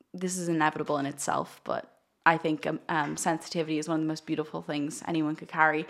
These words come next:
Sensitivity carries a lot of wisdom and a lot of power. Um, because when you're sensitive, you see through distortion, you see through illusion,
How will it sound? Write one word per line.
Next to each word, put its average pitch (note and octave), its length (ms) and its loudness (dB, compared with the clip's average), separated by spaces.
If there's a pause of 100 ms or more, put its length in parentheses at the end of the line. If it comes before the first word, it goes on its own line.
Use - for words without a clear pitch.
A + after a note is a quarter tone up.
(260)
Sensitivity A3+ 920 4 (680)
carries F#3+ 360 10
a F3 60 6
lot F3+ 160 10
of E3 80 6
wisdom D#3+ 540 2
and F3+ 80 2
a F3 40 6
lot F#3 160 6
of F#3+ 80 0
power. F3 640 8 (520)
Um, E3 540 2 (2000)
because G#3 300 2
when A3 160 8
you're C4+ 140 6
sensitive, A3 800 2
you G3 120 -2
see A3+ 240 0
through G#3+ 320 2
distortion, G3 760 2
you G3 120 2
see F#3+ 220 -2
through F#3 260 0
illusion, F#3+ 640 0